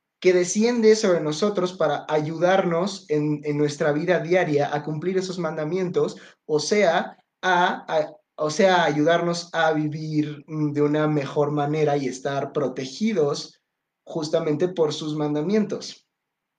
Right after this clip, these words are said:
A mí me, me encanta esto porque así es como, como,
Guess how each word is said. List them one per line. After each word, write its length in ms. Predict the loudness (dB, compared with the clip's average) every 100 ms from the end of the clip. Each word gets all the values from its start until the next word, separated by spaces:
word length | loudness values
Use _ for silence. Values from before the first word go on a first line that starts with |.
| _ _ _ _ _ _ _
A 80 | 2
mí 100 | 2
me, 180 | 2 0
me 120 | -4
encanta 420 | 0 0 2 4
esto 320 | 4 2 -4 -2
porque 600 | -2 -2 -2 -2 -4 -10 _ -8
así 380 | -8 -6 -2 0
es 180 | 0 0
como, 640 | 0 2 0 0 -2 -4
como, 720 | -2 -2 -2 -2 -2 -4 -8